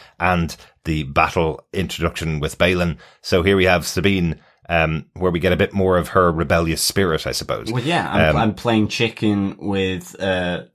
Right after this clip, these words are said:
Speaker 2: interstellar fighters, uh,
Speaker 1: Exactly.
Speaker 2: while she's on a speeder.
Speaker 1: But also the governor is trying to, you know, rally everybody around the fact that she is a hero and she's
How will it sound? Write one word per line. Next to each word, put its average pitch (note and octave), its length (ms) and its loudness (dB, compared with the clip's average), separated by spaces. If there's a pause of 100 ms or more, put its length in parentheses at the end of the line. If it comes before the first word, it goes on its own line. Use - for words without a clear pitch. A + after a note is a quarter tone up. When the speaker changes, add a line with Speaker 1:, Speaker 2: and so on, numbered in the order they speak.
(120)
Speaker 2:
interstellar G2 640 -2
fighters, G2+ 800 -2
uh, A2+ 40 6
Speaker 1:
Exactly. A2+ 300 4
Speaker 2:
while G2+ 140 2
she's F#2+ 260 -6
on F2+ 160 -2
a E2 40 -8
speeder. A2 500 -6
Speaker 1:
But C3 120 4
also D3 280 4
the G2 100 2
governor G#2+ 400 2
is F2 100 0
trying F#2+ 440 0
to, F2 300 -2 (280)
you G2 80 -6
know, F#2 160 0 (180)
rally G#2 440 4
everybody G2+ 360 2
around A2 380 2
the F#2+ 80 0
fact - 240 0
that F#2 120 -6
she G2 280 -2
is F#2 120 0
a F#2+ 60 2
hero G2 360 4
and D2 140 -4
she's E2 460 -4